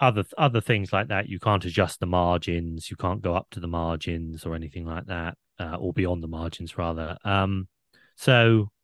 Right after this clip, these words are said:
I mean, I'm working within the limitations of the form, but, but again, it's, it's not expensive. You know, it's ten, ten dollars for the digest, and it's just, it's a physical product you can have that you can show to people,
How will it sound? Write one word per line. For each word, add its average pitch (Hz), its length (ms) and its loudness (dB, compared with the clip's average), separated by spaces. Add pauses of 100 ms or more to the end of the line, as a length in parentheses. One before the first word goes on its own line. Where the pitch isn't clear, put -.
(240)
I 120 80 4
mean, 123 100 6
I'm 117 120 4
working 123 340 6
within 104 240 0
the 101 80 0
limitations 98 460 -2
of 90 120 -8
the - 40 -16
form, 98 180 6
but, 123 300 4
but 123 120 6
again, 110 380 4
it's, - 380 -6 (420)
it's - 180 0
not 131 240 8
expensive. 107 480 -2
You 90 60 -2
know, 95 100 2
it's 113 120 -2
ten, 107 300 2
ten 101 240 2
dollars 90 360 2
for 87 120 -10
the 87 100 -6
digest, 90 800 0
and 85 520 -6 (640)
it's - 180 -6
just, - 340 -2
it's - 240 2
a 113 40 6
physical 107 340 4
product 110 540 2
you 104 180 -6
can 98 140 -4
have 117 440 4
that 104 100 -10
you 98 100 -8
can 92 300 -8 (200)
show 113 260 4
to - 140 -4
people, 101 520 0